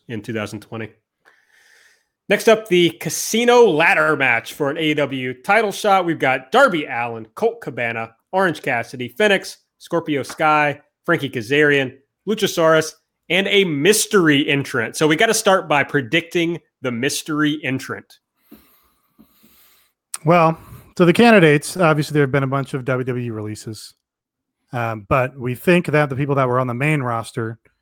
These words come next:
Speaker 2: would be under non-competes. You can see, like, Carl Anderson tweeting, like, "Oh, yeah, our non-compete is up this date in July. That's when we're gonna, you know, start talking shit," or whatever.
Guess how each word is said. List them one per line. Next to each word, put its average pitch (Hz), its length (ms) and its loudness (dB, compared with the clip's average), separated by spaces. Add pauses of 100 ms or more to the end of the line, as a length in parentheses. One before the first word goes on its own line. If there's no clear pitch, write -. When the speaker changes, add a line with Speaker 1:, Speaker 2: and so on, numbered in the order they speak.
(480)
Speaker 2:
would 147 180 0
be 170 160 4
under 151 460 2
non-competes. 135 880 -6
You 123 140 -8
can 123 100 -8
see, 135 160 -8
like, 120 220 -4
Carl 120 260 -2
Anderson 113 480 -8
tweeting, 113 300 -10
like, 110 160 -8
"Oh, 135 180 -4
yeah, 117 240 -6 (100)
our 127 80 -4
non-compete 131 480 -4
is 120 160 -4
up 123 220 -2 (380)
this 139 180 0
date 131 200 2
in 120 60 -8
July. 117 440 0
That's 117 260 -6
when 110 140 -8
we're 107 100 -10
gonna, 101 340 -10 (880)
you 120 80 -8
know, 98 220 -10 (340)
start 120 220 -2
talking 117 260 -2
shit," 143 200 -2
or 139 40 0
whatever. 135 480 -2